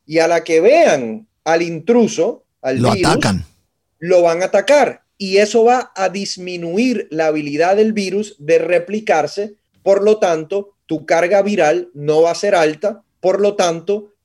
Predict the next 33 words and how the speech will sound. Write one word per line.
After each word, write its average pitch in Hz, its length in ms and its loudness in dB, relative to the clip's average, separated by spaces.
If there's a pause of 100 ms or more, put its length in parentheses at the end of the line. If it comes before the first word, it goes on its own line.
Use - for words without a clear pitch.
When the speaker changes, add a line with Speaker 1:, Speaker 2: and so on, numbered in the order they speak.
Speaker 1:
a 147 100 -2
lo 156 80 4
mejor 175 560 0
ni 160 300 -10
síntomas 208 680 -4
tienes 170 600 -6
o - 120 2
tienes 165 320 -2
síntomas 147 480 -6
leves. 110 420 -6 (540)
Speaker 2:
Una 247 220 0
persona 202 340 0
vacunada 151 800 0 (680)
que 156 200 0
pueda 190 380 -2
recibir, 156 840 -2 (140)
eh, - 400 -2
eh, - 280 -2
covid 131 380 0 (500)
y 165 200 0
está, 180 260 -4 (120)
y 165 140 -4
se 160 140 -4
infecta, 151 680 -4 (580)
¿lo 160 220 2
puede 175 200 0
transmitir? 143 600 -2 (220)
Speaker 1:
Lo 180 260 2
puede 202 260 4
transmitir, 208 800 -4
pero 170 280 4
mucho 208 560 -4
menos 220 280 -2